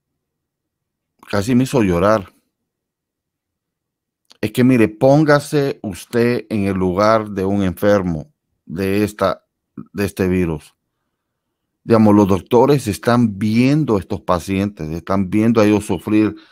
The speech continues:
Y hay que recordar que el virus no le pega igual a todos.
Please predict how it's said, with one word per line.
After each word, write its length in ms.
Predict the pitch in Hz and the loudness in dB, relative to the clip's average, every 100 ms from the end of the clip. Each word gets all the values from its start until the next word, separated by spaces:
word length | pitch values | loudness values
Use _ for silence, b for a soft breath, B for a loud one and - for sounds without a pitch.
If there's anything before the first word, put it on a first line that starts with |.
| b b b b _ | b b b b _
Y 160 | - | 2
hay 140 | 104 113 | 2 2
que 140 | 147 | 0
recordar 800 | 139 135 107 92 104 110 87 76 _ _ _ _ _ | 0 -2 -2 -2 0 2 0 -4 _ _ _ _ _
que 160 | 107 | -4
el 80 | 101 | -2
virus 340 | 90 107 120 110 | 0 0 0 0
no 140 | 110 | 2
le 100 | 117 | 0
pega 420 | 113 107 110 113 - | 0 -2 0 0 -2
igual 360 | 92 95 101 | -2 0 2
a 160 | 92 - | 0 -2
todos. 420 | 107 107 82 67 | -2 0 -2 -8